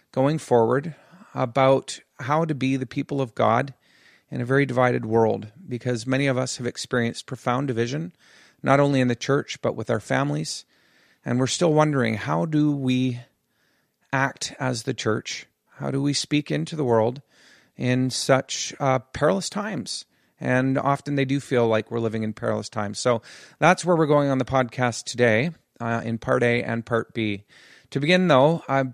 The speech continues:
just like the, everyone who's sitting around here, you can't see us, of course, but we're gonna introduce ourselves. So once again, my name is Ed Gerber,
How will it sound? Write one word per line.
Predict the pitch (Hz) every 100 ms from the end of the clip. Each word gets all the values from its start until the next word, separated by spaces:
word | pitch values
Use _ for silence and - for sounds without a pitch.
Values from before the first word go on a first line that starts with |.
| -
just | 151 - -
like | 135 143 139
the, | - 123 - _ _ -
everyone | 143 143 139 139
who's | 120 131 123 - -
sitting | - 135
around | 127 131 147
here, | 117 117
you | 131
can't | - 139 -
see | - 143
us, | -
of | 117
course, | - 120 156
but | - 127 - - - _
we're | 143
gonna | 147
introduce | 139 139 131 123 -
ourselves. | 110 - 113 107
So | 151
once | 139 160 -
again, | 131 127 127
my | 135
name | 139 131
is | 120 120 110
Ed | - 123
Gerber, | 113 131 156 165